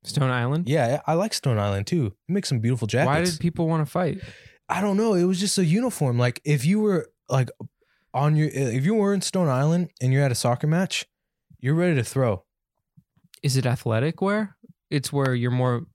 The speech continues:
Speaker 1: I guess, fl-, or, um,
Speaker 2: I don't know.
Speaker 1: dynamic?
Speaker 2: It's like, so here's another example. Are you familiar with Fred Perry?
Speaker 1: No.
Speaker 2: Fred Perry is another English brand, right? They make polo shirts. In England,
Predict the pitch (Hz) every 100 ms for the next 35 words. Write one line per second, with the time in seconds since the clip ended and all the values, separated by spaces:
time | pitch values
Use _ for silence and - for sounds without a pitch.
0 | _ _ _ - 127 117 - - 123 -
1 | 120 117 107 107 170 185 190 214 127 123
2 | 113 110 143 170 170 202 180 - - 180
3 | 160 190 175 190 185 135 127 107 98 92
4 | _ _ _ _ _ - 135 151 160 151
5 | 160 123 - 135 131 127 165 - _ _
6 | _ - 127 110 113 - - 160 151 151
7 | 156 147 123 117 127 120 104 120 110 -
8 | 98 90 98 107 110 120 123 - 135 104
9 | - 87 - - _ _ _ _ _ _
10 | - 123 175 214 156 143